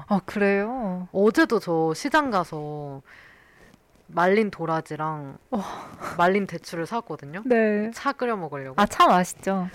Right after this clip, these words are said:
Speaker 2: 근데 이제
Speaker 1: 네.
Speaker 2: 이것도 별로 안 좋아하는 사람들도 많고 제가 또 요즘 차 끓여 먹는 게
Speaker 1: 차
Speaker 2: 마-,
Speaker 1: 좋아하잖아요. 그죠?
Speaker 2: 네, 저 차 좋아요.
Speaker 1: 네.
Speaker 2: 따뜻한 거. 근데 말린 무랑
Speaker 1: 말린 무.
Speaker 2: 무말랭이용 무랑
Speaker 1: 네.
Speaker 2: 양파 껍질을
Speaker 1: 어.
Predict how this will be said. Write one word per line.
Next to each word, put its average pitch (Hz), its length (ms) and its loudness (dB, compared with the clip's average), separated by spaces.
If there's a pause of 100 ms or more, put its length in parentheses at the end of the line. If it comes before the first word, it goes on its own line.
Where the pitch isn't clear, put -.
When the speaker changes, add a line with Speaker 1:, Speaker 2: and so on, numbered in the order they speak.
Speaker 2:
근데 247 220 6
이제 165 480 0
Speaker 1:
네. 190 220 0
Speaker 2:
이것도 247 320 0
별로 170 180 0
안 143 120 0
좋아하는 202 200 -2
사람들도 170 340 -10
많고 135 300 -10
제가 208 260 0
또 254 220 0
요즘 185 200 -4
차 220 140 -6
끓여 262 240 0
먹는 156 300 -4
게 147 340 -4
Speaker 1:
차 - 160 4
Speaker 2:
마-, - 60 0
Speaker 1:
좋아하잖아요. 165 520 2
그죠? 165 220 -6
Speaker 2:
네, 180 160 4
저 175 160 -6
차 254 180 -4
좋아요. 139 300 -6
Speaker 1:
네. 135 60 -12
Speaker 2:
따뜻한 175 460 -2
거. 127 100 -20
근데 170 180 -4
말린 196 500 4
무랑 143 540 -6 (440)
Speaker 1:
말린 175 200 -2
무. 190 80 0
Speaker 2:
무말랭이용 214 680 4
무랑 139 380 -6 (120)
Speaker 1:
네. 175 200 -6 (460)
Speaker 2:
양파 196 260 2
껍질을 226 960 2 (200)
Speaker 1:
어. 196 100 -6